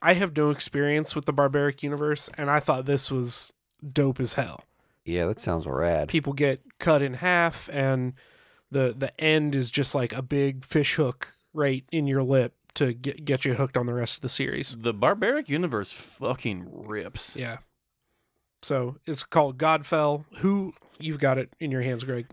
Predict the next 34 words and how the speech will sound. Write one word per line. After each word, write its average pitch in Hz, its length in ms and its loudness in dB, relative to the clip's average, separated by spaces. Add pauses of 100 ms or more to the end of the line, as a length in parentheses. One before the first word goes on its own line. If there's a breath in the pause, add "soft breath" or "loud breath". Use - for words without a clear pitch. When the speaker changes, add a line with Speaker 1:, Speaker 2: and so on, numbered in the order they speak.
(120)
Speaker 1:
What's 160 160 -2
the 143 80 0
creative 135 260 2
team? 127 260 -6 (200)
Speaker 3:
Uh, 131 340 2
creative 175 380 0
team 160 240 0
is 107 80 -6
writer 123 340 2
Christopher 120 540 -4
S-, - 400 -8
uh, 101 180 0
Sabella, 156 580 0 (300)
artist 135 400 2
Ben 120 280 2
Hennessy, 135 600 -2 (220)
colorist 117 520 -2 (200)
Triana 104 680 0
Farrell, 110 640 0
and 98 220 -8
letterer 113 560 -2
Jim 120 320 -4
Campbell. 127 420 0 (720 soft breath)
Speaker 1:
Dope. 135 300 -4 (200)
Thank 131 300 -8
you. 127 240 -10
Speaker 2:
Yeah, - 160 -8
appreciate 104 400 -4
you 92 60 -6
getting 98 200 -2
the 95 80 -2
letterer 92 540 -2
in 95 140 -6
there. 98 240 -6